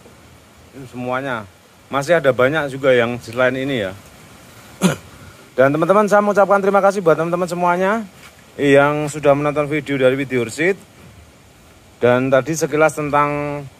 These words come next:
pentingnya media anggrek,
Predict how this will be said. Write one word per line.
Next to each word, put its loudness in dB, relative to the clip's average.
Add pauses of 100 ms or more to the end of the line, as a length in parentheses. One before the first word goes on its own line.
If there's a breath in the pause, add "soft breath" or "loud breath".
(300)
pentingnya 0 (160)
media 0
anggrek, 0